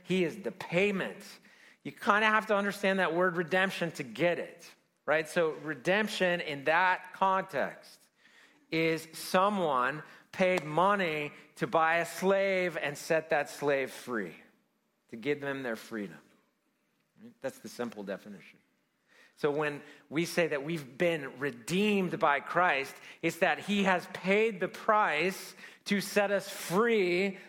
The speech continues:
from the law of sin and death and give us freedom in Christ, right?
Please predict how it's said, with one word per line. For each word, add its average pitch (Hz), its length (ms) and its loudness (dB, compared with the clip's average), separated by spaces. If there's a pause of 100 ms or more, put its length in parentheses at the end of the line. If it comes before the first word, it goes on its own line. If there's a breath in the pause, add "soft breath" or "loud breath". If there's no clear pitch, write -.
from 185 420 2 (140)
the 180 100 2
law 202 480 2
of 180 80 -2
sin 202 320 0
and 180 220 -2
death 175 520 2 (280 loud breath)
and 147 160 -2
give 165 180 0
us 175 160 -2
freedom 175 440 -4 (760)
in 135 120 -4
Christ, - 460 -14 (240)
right? 135 140 -12